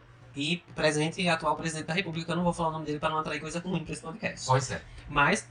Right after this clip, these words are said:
Speaker 1: as pessoas estão se arrependendo porque elas estavam apaixonadas, que é a
Speaker 2: Uhum,
Speaker 1: doença.
Speaker 2: pela ideologia
Speaker 1: Pela
Speaker 2: dele.
Speaker 1: ideia da pessoa, da persona da pessoa lá,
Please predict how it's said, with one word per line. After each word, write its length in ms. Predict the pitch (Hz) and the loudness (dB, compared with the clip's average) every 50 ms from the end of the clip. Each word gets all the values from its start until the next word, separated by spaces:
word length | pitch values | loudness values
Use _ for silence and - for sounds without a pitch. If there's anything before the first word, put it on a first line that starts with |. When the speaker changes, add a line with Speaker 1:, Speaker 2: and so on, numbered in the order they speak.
| - - - | -12 -2 2
Speaker 1:
as 120 | 156 151 | 2 2
pessoas 200 | 165 175 175 160 | 2 2 -4 -4
estão 120 | - 170 - | -2 -2 -2
se 60 | - | -2
arrependendo 360 | 156 160 156 156 156 156 156 - | -2 -4 -4 -4 -6 -6 -4 -2
porque 240 | 208 226 - 170 | -4 -2 0 0
elas 140 | 160 170 165 | 0 0 0
estavam 340 | - - 170 185 202 214 202 | 2 4 6 6 6 6 4
apaixonadas, 800 | 180 170 175 185 - - 180 160 143 139 139 127 113 107 107 113 | 4 4 4 4 4 2 0 0 0 0 0 0 -2 -4 0 4
que 60 | 127 | 4
é 40 | 139 | 4
a 60 | 135 | 6
Speaker 2:
Uhum, 60 | 135 | 4
Speaker 1:
doença. 300 | 123 - 107 113 - - | 4 2 2 2 0 2
Speaker 2:
pela 160 | 123 117 117 | 6 8 8
ideologia 640 | 120 117 123 123 123 131 131 135 123 110 113 113 147 | 8 8 8 6 6 6 4 4 2 2 4 4 4
Speaker 1:
Pela 140 | 147 151 | 4 4
Speaker 2:
dele. 140 | 151 147 165 170 | 4 2 2 0
Speaker 1:
ideia 360 | - 151 - 143 147 165 - 151 | 0 2 2 2 0 -2 -2 2
da 160 | 170 - 233 | 4 4 4
pessoa, 520 | - 208 - - - - 147 143 143 147 | 4 2 0 0 -2 -2 -4 -6 -4 -4
da 100 | - 147 - | -2 -2 -2
persona 540 | 170 160 - - - 180 - 156 165 165 156 | -2 -2 -2 -2 -2 -2 -2 -2 -2 0 2
da 120 | 160 165 175 | 2 2 0
pessoa 420 | 185 190 - - 165 151 147 147 | 0 -2 -4 -2 -4 -4 -4 -2
lá, 280 | 139 135 127 131 139 | 0 0 0 0 -2